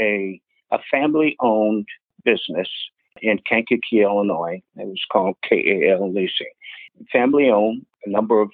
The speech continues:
enterprises, and one of them was the leasing company that also had just started two school bus contracts in Illinois. A couple of years after joining that company, I became, uh, president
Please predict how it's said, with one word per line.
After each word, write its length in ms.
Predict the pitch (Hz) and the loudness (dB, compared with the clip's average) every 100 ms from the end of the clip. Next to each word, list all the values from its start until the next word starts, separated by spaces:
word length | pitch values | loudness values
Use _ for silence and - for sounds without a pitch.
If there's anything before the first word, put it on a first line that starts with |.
| - | -2
enterprises, 800 | 117 110 - 101 95 92 98 98 - | 0 0 0 0 0 -2 -4 -4 -8
and 160 | 90 | -6
one 160 | 92 107 | -2 0
of 140 | 101 | 0
them 200 | 95 95 - - _ | -2 -2 -6 -20 _
was 280 | - 95 98 | -6 -6 -2
the 80 | - | 0
leasing 420 | 90 110 110 95 82 | 4 2 2 -2 0
company 440 | 95 85 90 90 87 | -2 -2 -2 -2 -2
that 180 | 87 90 - - | 2 0 0 0
also 500 | 117 156 - 95 92 | 0 0 0 0 2
had 180 | 90 - | -2 2
just 220 | 101 98 - - - - - - | 0 0 -6 -16 -20 -20 -14 -8
started 540 | - - 98 101 95 - _ _ - | -6 0 2 2 0 -2 _ _ -4
two 340 | 135 123 120 117 - - | 2 2 2 -4 -8 -6
school 220 | - 151 | 0 2
bus 180 | - 85 - - | 2 0 -2 -6
contracts 540 | 87 - 95 78 - | -6 -2 -4 -4 -6
in 140 | 90 85 98 | -4 -4 -4
Illinois. 420 | 85 80 - 76 - - _ _ - - _ _ _ _ - | -4 -4 -6 -6 -6 -14 _ _ -20 -20 _ _ _ _ -8
A 80 | - | -2
couple 220 | 104 127 | 2 2
of 60 | 113 | 6
years 320 | 117 120 117 | 6 6 4
after 220 | 110 - | 2 0
joining 460 | 87 107 120 123 95 | -2 0 2 0 -2
that 160 | 90 90 - | -6 -6 -8
company, 480 | 87 - 90 98 | -10 -8 -4 -2
I 80 | 90 | -4
became, 560 | 92 95 104 95 95 92 | -4 -2 0 2 2 2
uh, 140 | 90 - _ _ | 2 0 _ _
president 600 | - 117 113 92 87 80 | 0 0 0 -2 -4 -6